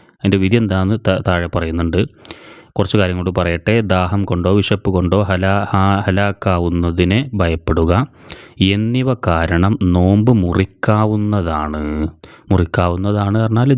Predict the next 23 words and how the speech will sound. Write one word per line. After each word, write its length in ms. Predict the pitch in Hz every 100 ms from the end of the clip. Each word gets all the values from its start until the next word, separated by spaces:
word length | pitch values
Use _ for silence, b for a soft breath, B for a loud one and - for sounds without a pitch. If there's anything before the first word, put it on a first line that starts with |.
| 107
ജായിസ് 500 | 95 104 - 104 101 87
ആണ് 160 | 85 87
എന്നാണ് 240 | 87 85 82
അതിൻ്റെ 180 | 87 107 -
കൊണ്ട് 160 | 90 87
ഉദ്ദേശിക്കുന്നത്. 540 | 90 - - 98 110 123 B B
അപ്പോൾ 160 | 104 107
ഇവിടെ 220 | 98 101 117 - _ 101 95
ജായിസ് 520 | 101 104 113 110 104 98
എന്ന് 120 | 90
നമ്മുടെ 280 | 87 87 90 92
ഓപ്ഷൻസിലുണ്ട്, 680 | 85 - 87 - 85 82 85 - 90
ജായിസ് 440 | 87 90 101 92 87
എന്നുള്ളതാണ് 520 | 82 85 101 104 85 95
ടിക്ക് 240 | 92 - 92
ചെയ്യാനുള്ളത്. 560 | 87 80 80 78 78 95 147 B B B B B B B B B -
ഇനി 100 | 120 110
അഞ്ചാമത്തെ 500 | 98 98 101 95 90 -
ചോദ്യം, 300 | 82 87 90 -
ഷെക്കിൻ്റെ 560 | - 117 - 135 107 107 98
ദിവസം 380 | 87 90 - 117 92
നോമ്പ് 260 | 85 82 82
നോൽക്കൽ. 400 | 78 73 -